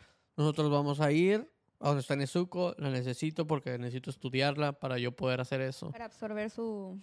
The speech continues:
Speaker 1: Sí.
Speaker 2: habilidad.
Speaker 1: Entonces, pues, todos tienen que,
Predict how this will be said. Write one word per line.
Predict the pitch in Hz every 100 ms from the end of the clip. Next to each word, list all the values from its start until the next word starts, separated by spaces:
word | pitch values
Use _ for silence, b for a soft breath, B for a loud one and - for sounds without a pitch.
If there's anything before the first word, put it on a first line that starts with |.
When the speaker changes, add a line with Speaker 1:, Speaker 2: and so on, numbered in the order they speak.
| -
Speaker 1:
Sí. | 143
Speaker 2:
habilidad. | 135 135 202 196 196 _ _ -
Speaker 1:
Entonces, | 135 - 135 131 147 135 135 - - b b b b b -
pues, | 139 - _ _ - - _ -
todos | 135 127
tienen | 131 127
que, | 131 123 -